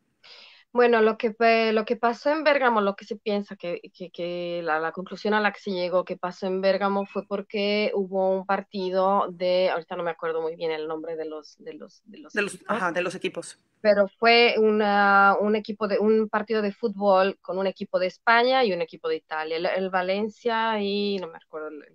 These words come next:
Speaker 1: otro
Speaker 2: Ujú,
Speaker 1: nombre,
Speaker 2: ajá.
Speaker 1: ¿no? del, del italiano. Entonces ahí fue un boom de, de, de contagios y por eso en Bérgamo salieron tantas, tantas, tantas personas afectadas. De hecho,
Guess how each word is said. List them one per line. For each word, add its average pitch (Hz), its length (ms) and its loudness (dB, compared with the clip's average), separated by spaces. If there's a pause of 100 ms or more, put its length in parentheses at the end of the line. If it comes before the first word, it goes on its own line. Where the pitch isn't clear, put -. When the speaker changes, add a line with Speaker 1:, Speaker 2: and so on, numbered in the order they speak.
Speaker 1:
otro 208 60 -4
Speaker 2:
Ujú, 277 240 0
Speaker 1:
nombre, 160 180 -8
Speaker 2:
ajá. - 220 -12
Speaker 1:
¿no? - 220 -20
del, - 220 -14 (120)
del 160 180 -8
italiano. 156 480 -10 (960)
Entonces 233 500 2
ahí 233 480 2 (140)
fue 233 560 2 (320)
un 208 280 -2
boom 226 320 -2
de, 196 160 2
de, 180 160 -8
de 185 400 -4
contagios 220 1080 -6 (380)
y 208 120 -4
por 208 200 -2
eso 208 220 -4
en 214 100 -2
Bérgamo 160 1400 -2
salieron 170 520 -6
tantas, 175 460 -8
tantas, 165 400 -14
tantas 165 280 -14
personas 165 400 -10
afectadas. 160 600 -16
De 180 100 -16
hecho, 196 400 -2